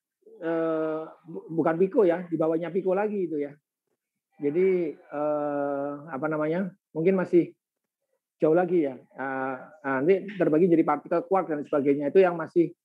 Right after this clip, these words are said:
teori ya di dalam kehidupan manusia ya. Untuk saat ini sih partikel yang terkecil yang, eh, bisa direkayasa, diidentifikasi oleh manusia, eh, pertama adalah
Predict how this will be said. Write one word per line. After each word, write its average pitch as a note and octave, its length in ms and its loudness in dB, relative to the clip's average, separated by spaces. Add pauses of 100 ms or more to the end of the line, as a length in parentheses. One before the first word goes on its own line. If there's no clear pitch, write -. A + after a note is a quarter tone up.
(280)
teori E3+ 420 6
ya C3+ 220 0
di C#3 160 -8
dalam C3+ 640 -6
kehidupan C3+ 240 4
manusia C3+ 400 0
ya. C3 160 -2 (100)
Untuk E3+ 300 0 (240)
saat D#3 160 -2
ini E3 160 0
sih G3+ 260 0 (540)
partikel D#3 480 0 (560)
yang D3+ 240 -2
terkecil D3+ 400 2
yang, C#3+ 500 -4 (480)
eh, C#3 380 -6
bisa C#3+ 320 0
direkayasa, C#3 800 -2
diidentifikasi C3+ 800 -4
oleh C#3 180 -2
manusia, C3+ 640 0 (880)
eh, C3+ 260 0
pertama D3 460 -4
adalah D3 480 -4